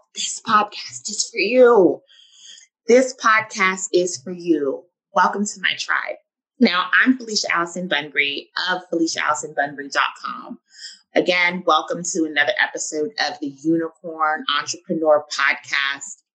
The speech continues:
If you're new, welcome. We are a community of women entrepreneurs who rebel against the status quo and who dare to create the businesses and lives of our dreams unapologetically.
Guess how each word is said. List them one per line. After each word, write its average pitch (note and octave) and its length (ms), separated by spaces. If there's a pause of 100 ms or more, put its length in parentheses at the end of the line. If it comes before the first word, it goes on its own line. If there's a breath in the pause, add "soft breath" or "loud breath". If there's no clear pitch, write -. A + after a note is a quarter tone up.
If F3+ 240
you're F3+ 140
new, A#3 440
welcome. F#3+ 720
We D#3+ 120
are D3+ 100
a - 100
community E3+ 400
of C#3+ 160
women E3 260 (100)
entrepreneurs E3+ 800
who F3 220
rebel D#3 420
against D#3 380
the D3 80
status C3 520
quo F#3 440 (360 loud breath)
and F#3 160
who G3 100
dare F3+ 340
to G3+ 160
create E3 400
the D#3 160
businesses E3 720
and D3+ 120
lives C#3+ 520
of C3 60 (120)
our A#2+ 100
dreams E3+ 680 (460 loud breath)
unapologetically. D3 1000